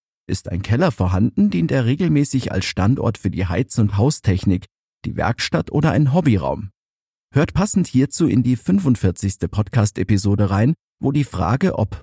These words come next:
Bodenplatte oder doch lieber Keller, näher durchleuchtet wird. Auch die Bauweise eines Bungalows kann variieren. Oft werden Bungalows mit einem Flachdach in Verbindung gebracht.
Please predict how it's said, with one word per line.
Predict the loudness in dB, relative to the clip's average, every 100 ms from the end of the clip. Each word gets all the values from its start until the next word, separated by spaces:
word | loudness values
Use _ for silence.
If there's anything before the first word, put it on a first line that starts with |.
| -2
Bodenplatte | 0 2 0 -2 -4 -2 0
oder | 0 0
doch | 0 -4 0
lieber | -2 -2
Keller, | -4 -4 0 0 -2 2
näher | 4 4 4
durchleuchtet | 0 -2 2 0 0 -6
wird. | -6 -8 -12 _ _ _ _ _ _
Auch | -4 0
die | 0
Bauweise | 2 2 2 0 0 0
eines | 0 -2
Bungalows | 2 2 4 2 0 -2
kann | -2 0
variieren. | 0 0 2 4 4 2 -2 _ _ -2
Oft | -2 0
werden | 2 2
Bungalows | 2 2 2 2 2 2
mit | 0
einem | 0 0 -2
Flachdach | -2 -4 -2 -4 -2
in | -2
Verbindung | -2 0 4 4 4
gebracht. | 2 0 -2